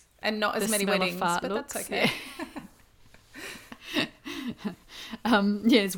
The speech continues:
Speaker 2: there's many weddings. That's the thing. I've, like, Mick flicks sometimes in the mornings while he's having his breakfast, and I've seen, like, 'cause I've never watched Bold and the Beautiful, really, and I didn't even know Denise Richards was on it. She walked out and I went, "Oh my God, Denise Richards is on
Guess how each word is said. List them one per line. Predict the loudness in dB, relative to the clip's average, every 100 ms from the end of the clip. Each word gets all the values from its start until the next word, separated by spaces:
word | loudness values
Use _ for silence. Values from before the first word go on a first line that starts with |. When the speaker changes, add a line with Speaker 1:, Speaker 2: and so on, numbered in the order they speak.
| -4
Speaker 2:
there's | 0 0
many | 0 0
weddings. | 2 0 0
That's | -4 -6
the | -8
thing. | -6 -4
I've, | -4 -6 -6
like, | -6 -6 -6
Mick | -8 -8 -10 -14
flicks | -4 -2 -2 -2
sometimes | -2 -2 0 -2 -2
in | -2
the |
mornings | -2 0 0 -2 -2
while | -2 -2
he's | -6 -4
having | -6 -6
his | -10
breakfast, | -10 -12 -10 -12 -12 -16 -20 -18 -14 0
and | 2 2 -2 -4 -6 -4
I've | -4 0
seen, | 0 0 -2
like, | -4
'cause | -2 -2
I've | -2
never | -4 -4
watched | -4 -4
Bold | -4
and | -4
the |
Beautiful, | -8 -10 -8 -8
really, | -6 -6 -8 -8
and | -8 -6
I | -4
didn't | -4 -4
even | -6 -6
know | -4 -4 -4 -8 -14 _ _ _
Denise | -4 -4 -2 -4
Richards | -2 0
was | 0 0
on | -2
it. | -4
She | -6
walked | -4 -4 -4
out | -6
and |
I | -4
went, | -6
"Oh | -4
my | -6
God, | -6 -6
Denise | -8 -8
Richards | -10 -10 -12 -12
is | -10
on | -8 -10